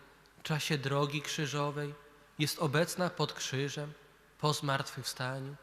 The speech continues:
w czasie zesłania Ducha Świętego.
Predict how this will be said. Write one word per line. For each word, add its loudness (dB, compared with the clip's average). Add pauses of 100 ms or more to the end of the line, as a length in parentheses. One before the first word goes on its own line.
(360)
w -14
czasie 2
zesłania 0
Ducha -2
Świętego. -10